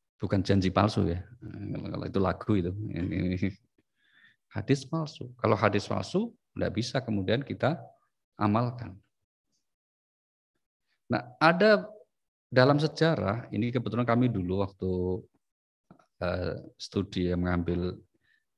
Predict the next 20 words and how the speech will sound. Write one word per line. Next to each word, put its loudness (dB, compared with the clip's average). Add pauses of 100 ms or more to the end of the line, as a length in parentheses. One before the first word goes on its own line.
(120)
program 0
di -2
S -6
dua, 2 (140)
ini 0
salah -2
satu 0
tema 2
yang 0
kami 0
tulis, -4 (220)
tugas -6
utama -8
kami -6
dalam -4
ulum -4
hadis -8
itu -2 (560)
menulis -2 (380)
makalah -2